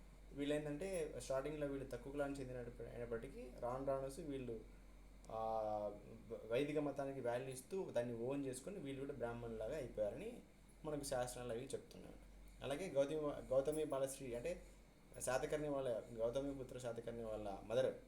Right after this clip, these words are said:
వేయించిన శాసనంలో కూడా గౌతమిపుత్ర శాతకర్ణిని బ్రాహ్మణుడిగా ఆమె చెప్పుకొచ్చింది అనమాట.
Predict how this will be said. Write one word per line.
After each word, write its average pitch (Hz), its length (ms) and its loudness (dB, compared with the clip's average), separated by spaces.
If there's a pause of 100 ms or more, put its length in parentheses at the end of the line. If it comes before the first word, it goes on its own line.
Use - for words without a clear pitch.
(300)
వేయించిన 139 280 2
శాసనంలో 127 440 -2
కూడా 135 200 -6
గౌతమిపుత్ర 131 600 0
శాతకర్ణిని 113 580 -4
బ్రాహ్మణుడిగా 135 600 0
ఆమె 135 100 -2
చెప్పుకొచ్చింది 110 560 -4
అనమాట. - 220 -10